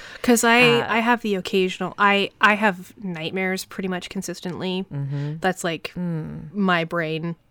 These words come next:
Speaker 1: every night is like, "How about I scare you to death?" And I'm like, "That sounds great." Uh, but on the nights when I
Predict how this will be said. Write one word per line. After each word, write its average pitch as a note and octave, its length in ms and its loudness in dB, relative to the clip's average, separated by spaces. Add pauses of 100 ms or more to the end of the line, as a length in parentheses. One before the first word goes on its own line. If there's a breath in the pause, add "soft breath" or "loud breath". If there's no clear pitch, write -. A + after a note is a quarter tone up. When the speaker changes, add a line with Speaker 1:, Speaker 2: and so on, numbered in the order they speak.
(140)
Speaker 1:
every F3 300 0
night D#3+ 280 -4
is E3 160 -6
like, E3 400 -4 (180)
"How - 160 6
about F#4 300 2 (240)
I A3 60 2
scare G3+ 460 2
you D#3 300 0
to - 160 -12
death?" - 280 -8
And E3+ 80 -8
I'm E3 100 -8
like, F3 140 -12
"That C4+ 200 2
sounds E3 280 2
great." F#3+ 320 2 (540 loud breath)
Uh, F#3 300 4
but G#3 160 2
on G#3+ 140 6
the A3 80 2
nights A3+ 320 0
when A#3 100 2
I F#3+ 140 0